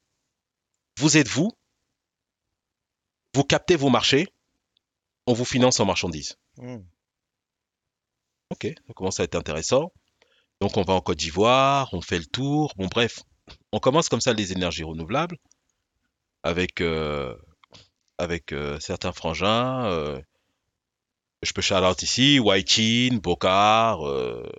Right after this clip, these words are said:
Speaker 1: les frérots, j'espère que vous allez tous bien, mais de toute façon, on s'est eu récemment. Et c'est comme ça qu'on commence.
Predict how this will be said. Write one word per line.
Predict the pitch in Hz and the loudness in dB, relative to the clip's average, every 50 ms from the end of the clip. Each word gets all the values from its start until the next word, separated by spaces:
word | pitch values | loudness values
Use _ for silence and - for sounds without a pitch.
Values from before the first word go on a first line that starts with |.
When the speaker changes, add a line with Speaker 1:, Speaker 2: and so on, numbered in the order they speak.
| - - 69 | -16 -14 -10
Speaker 1:
les | 69 69 69 | -8 -8 -8
frérots, | - - 67 69 78 87 | -8 -8 -6 -4 -4 -6
j'espère | - - - - 82 - | -6 -8 -8 -8 -8 -8
que | - - | -8 -14
vous | 69 71 71 | -14 -10 -8
allez | 65 67 71 | -8 -8 -8
tous | - - 98 85 | -10 -10 -12 -8
bien, | 73 85 98 98 | -6 -6 -6 -6
mais | 85 73 | -6 -10
de | |
toute | 69 - - - | -12 -12 -10 -10
façon, | 82 - - 80 | -8 -8 -8 -8
on | 76 76 | -8 -10
s'est | - - - | -12 -12 -12
eu | 76 - - | -14 -14 -16
récemment. | - - - - - - 233 _ _ _ _ _ _ _ _ _ _ _ _ _ _ _ _ _ _ _ _ _ _ _ _ _ _ _ _ _ _ _ _ _ _ | -18 -18 -18 -20 -20 -20 -20 _ _ _ _ _ _ _ _ _ _ _ _ _ _ _ _ _ _ _ _ _ _ _ _ _ _ _ _ _ _ _ _ _ _
Et | 117 117 113 113 110 | 0 2 2 2 2
c'est | - - 113 | 0 -2 -2
comme | - 120 104 | -2 -2 0
ça | - 139 135 | 0 -2 -2
qu'on | - - 110 | -2 -4 -6
commence. | 101 - 107 107 107 120 - - - - - | -4 -2 -2 0 2 2 0 0 -2 -4 -8